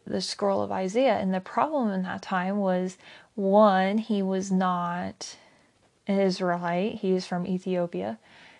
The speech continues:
and number two, that he was a eunuch. And we talk about, you know, this, this exclusion from the assembly.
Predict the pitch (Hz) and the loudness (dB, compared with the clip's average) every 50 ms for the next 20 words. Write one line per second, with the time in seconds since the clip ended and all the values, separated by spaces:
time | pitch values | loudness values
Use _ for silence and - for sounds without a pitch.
0 | _ _ - 214 196 190 190 185 185 185 185 185 180 185 185 - 233 254 254 214 | _ _ -6 -4 -2 0 2 2 2 2 2 0 -2 -2 0 2 4 4 6 4
1 | 190 190 190 196 208 214 202 202 196 - - - - - 190 185 185 190 196 196 | 4 2 0 0 -2 -2 -2 -4 -4 -4 -6 -8 -6 -4 -2 0 0 0 -2 -2
2 | 185 196 226 262 240 202 - - - - _ - - _ _ _ _ _ _ _ | -2 0 0 0 0 -2 -4 -6 -14 -20 _ -20 -20 _ _ _ _ _ _ _
3 | _ - 196 190 190 190 190 185 185 185 180 - 185 180 180 196 190 180 175 170 | _ -6 -4 -4 -2 -2 -2 -2 -2 -2 0 2 0 2 2 0 0 0 0 0
4 | 170 170 175 180 - - - _ _ _ - - - - - - _ _ _ _ | 2 2 2 0 0 -2 -6 _ _ _ -20 -20 -20 -20 -20 -20 _ _ _ _
5 | _ _ _ _ - - 202 196 190 185 180 185 190 185 180 180 - - _ - | _ _ _ _ -4 -2 0 0 0 0 0 0 0 -2 -2 -4 -10 -12 _ 0
6 | 196 185 - - 190 - - - - - 208 208 214 233 240 226 - 220 208 - | 0 0 0 -4 -8 -8 -8 -10 -6 2 6 8 8 8 8 6 2 0 0 2
7 | 196 190 190 185 190 185 180 - - 214 233 254 247 214 180 175 170 196 262 | 0 0 0 0 0 -2 -4 -2 0 0 0 0 2 2 2 2 2 0 -2